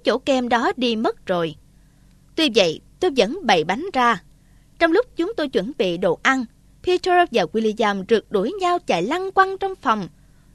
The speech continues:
Chúng còn ném qua ném lại mấy khối đồ chơi. Tôi đã bảo chúng ngừng lại, nhưng chúng không chịu nghe. Một đứa khác kéo tay tôi, và trong một thoáng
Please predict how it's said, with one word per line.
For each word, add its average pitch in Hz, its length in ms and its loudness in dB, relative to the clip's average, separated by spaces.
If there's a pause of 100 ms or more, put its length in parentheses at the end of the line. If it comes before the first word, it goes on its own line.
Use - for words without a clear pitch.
Chúng 440 180 2
còn 226 180 2
ném 262 160 0 (140)
qua 359 200 4
ném 339 240 -2
lại 190 240 0
mấy 262 140 -2
khối 392 260 0
đồ - 140 0
chơi. 294 420 -2 (640)
Tôi 190 120 2
đã 180 100 2
bảo 190 220 2
chúng 294 300 -4
ngừng 202 220 2
lại, 185 300 0 (160)
nhưng 214 260 -4
chúng 285 220 -6
không 392 180 -4
chịu 196 180 0
nghe. 320 340 0 (680)
Một 277 180 2
đứa 339 220 0
khác 440 300 -2
kéo 330 200 0 (120)
tay 311 220 0
tôi, 320 340 0 (380)
và 254 220 6
trong 370 220 -2
một 226 200 -4
thoáng 277 280 -2